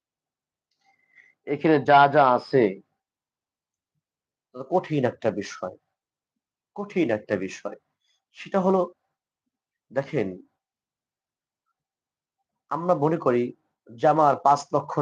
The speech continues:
টাকা যখন আসবে, জাকাত আসবে, টাকা হবে, পাঁচ লক্ষ টাকা আমি সাড়ে সাত হাজার টাকা জাকাত দিয়ে দেবো, বাস হয়ে গেল।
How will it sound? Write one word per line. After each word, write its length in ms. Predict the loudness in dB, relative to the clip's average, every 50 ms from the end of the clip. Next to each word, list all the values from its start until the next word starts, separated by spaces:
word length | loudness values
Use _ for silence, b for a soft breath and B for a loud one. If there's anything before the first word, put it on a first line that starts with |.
| -2
টাকা 180 | 0 0 2 2 0 0 -4 _ _ _ _ _ _ _ -20
যখন 180 | -14 -10 -10 -10 -10 -10 -8 -6 -6
আসবে, 280 | -6 -6 -8 -6 -6 -6 -6 -8 _ _ _ _ _ _ _ _ _ _ _ _ _ _ _ _ _ _ _ _ _ _ _ _ _ -8 -4
জাকাত 240 | -4 -2 0 0 2 0
আসবে, 220 | 0 -2 -4 -10 -14 -18 b b b b b _ _ -20 -14 -4 -2
টাকা 180 | 0 2 2 4 4 4
হবে, 200 | 2 2 2 0 0 -2 -8 _ _ _ _ _ _ _ _ _ _ _ _ _ _ _ _
পাঁচ 140 | -8 -8 -8 -4 -2
লক্ষ 140 | -2 -2 -2 -2 -2 0
টাকা 120 | 2 4 4 2
আমি 160 | 2 0 -2 -4 -6 -6 -4
সাড়ে 180 | -2 -2 0 0
সাত 120 | 0 -2 -2 0
হাজার 160 | -2 -2 0 -2
টাকা 120 | -2 -2 -2 -2
জাকাত 180 | -2 -2 -2 -2 -4
দিয়ে 120 | -4 -2 -2
দেবো, 160 | 0 0 -2 -4 -6 _ _ _ _ _ _ _ _ _ _ _ _ -12
বাস 160 | -12 -12 -12 -10 -4
হয়ে 180 | -2 0 0 0
গেল। 100 | 0 -2